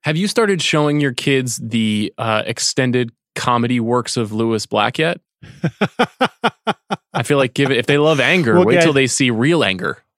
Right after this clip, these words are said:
Speaker 2: We're gonna, we're gonna start with just best of The Daily Show, you know, and, and just, just work up from there. Yeah, it's the, the Lewis Black starter kit is coming very soon. I'm amassing it as we speak.
Speaker 1: That's really great. I, I love the idea, too, of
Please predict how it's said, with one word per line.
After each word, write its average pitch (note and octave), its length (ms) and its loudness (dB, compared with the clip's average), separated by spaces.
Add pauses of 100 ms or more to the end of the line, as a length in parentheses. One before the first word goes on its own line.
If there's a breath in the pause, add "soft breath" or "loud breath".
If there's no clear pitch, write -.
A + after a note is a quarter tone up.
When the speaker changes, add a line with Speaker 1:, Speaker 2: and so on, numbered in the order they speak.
Speaker 2:
We're E3 240 0
gonna, F3+ 300 2
we're F3 120 0
gonna F3 200 0
start F3+ 300 2
with D#3+ 140 0
just D3+ 320 -2
best D#3 300 0
of D3+ 220 2
The C#3+ 80 0
Daily B2+ 380 2
Show, A#2+ 460 4
you A2+ 140 0
know, G#2+ 240 2
and, G#2+ 160 2
and A2 200 0
just, A#2 220 0 (100)
just - 240 -2
work A2 280 2
up G#2 160 2
from G2 220 -4
there. F2+ 280 -2
Yeah, F2+ 420 0
it's - 200 -4
the, G#2 260 2
the G#2+ 100 0
Lewis C3+ 280 4
Black A#2+ 380 0
starter A2 400 -2
kit G2+ 260 -4
is F#2+ 140 -4
coming F2 540 -8
very F#2 220 -4
soon. F2 320 -6
I'm F#2+ 140 -2
amassing A2 480 2
it G#2 100 0
as F#2 240 0
we F2 120 -4
speak. - 360 -12
Speaker 1:
That's - 200 -6
really G#2 180 -2
great. G2 280 -2
I, C#3 240 0
I C#3+ 80 2
love D#3 180 0
the A#3 100 0
idea, C#3+ 200 2
too, B2+ 240 -2
of G#2 140 -4